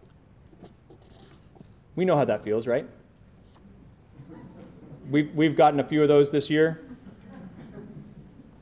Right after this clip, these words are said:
All year long, it's been shaped by, our, our lives have been shaped by a cascade of decrees. Becoming governor, president, C D C, you name it.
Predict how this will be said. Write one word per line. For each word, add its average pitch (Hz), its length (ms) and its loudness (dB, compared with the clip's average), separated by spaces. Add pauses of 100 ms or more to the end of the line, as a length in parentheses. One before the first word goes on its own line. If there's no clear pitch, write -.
(260)
All 196 280 8
year 202 240 8
long, 196 320 6
it's 123 100 -6
been 156 160 2
shaped 180 400 0
by, 147 360 6 (200)
our, 156 120 2
our 165 160 4
lives 180 380 4
have 156 100 2
been 147 100 0
shaped 135 460 -2 (520)
by 147 120 4
a 147 100 4
cascade 185 580 4
of 147 120 0
decrees. 123 640 -4 (680)
Becoming 101 300 -10
governor, 165 580 0
president, 143 460 2 (160)
C 151 160 -2
D 131 80 -2
C, 123 300 -2
you 120 120 -4
name 101 200 -6
it. 92 100 -16